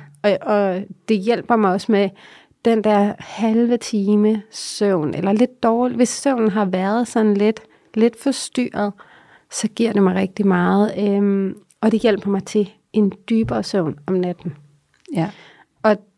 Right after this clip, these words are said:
Speaker 1: det er bare om natten, vi restituerer og regenererer. Det er ligesom der, hele kroppen bare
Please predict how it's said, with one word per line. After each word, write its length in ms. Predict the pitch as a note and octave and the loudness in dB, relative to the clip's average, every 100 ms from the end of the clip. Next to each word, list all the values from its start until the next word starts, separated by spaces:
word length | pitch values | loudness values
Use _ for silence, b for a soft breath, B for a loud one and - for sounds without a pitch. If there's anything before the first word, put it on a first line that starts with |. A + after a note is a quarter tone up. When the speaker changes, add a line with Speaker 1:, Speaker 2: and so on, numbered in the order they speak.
| _ - | _ -2
Speaker 1:
det 80 | A3 | 0
er 80 | A3+ | 0
bare 160 | A3+ | 0
om 60 | A3 | 2
natten, 380 | G3+ G3 A3+ G#3 | 2 2 -2 -4
vi 60 | |
restituerer 520 | F#3+ - G3+ G#3 G3+ F#3+ | -4 -6 -8 -4 -2 -2
og 80 | |
regenererer. 540 | F#3+ G3 G3 F#3 F3+ E3 - - | -2 -2 -2 -2 -4 -6 -8 0
Det 60 | A3 | 0
er 40 | |
ligesom 260 | G#3+ A3+ G#3+ | 2 0 0
der, 180 | G#3+ | 2
hele 560 | G3+ - - A#3 A3+ A3+ | 0 -2 0 2 2 0
kroppen 480 | - - F#3+ G3 G3 | -2 -2 0 0 -2
bare 460 | F#3+ F#3+ F#3+ G3+ | 0 2 2 0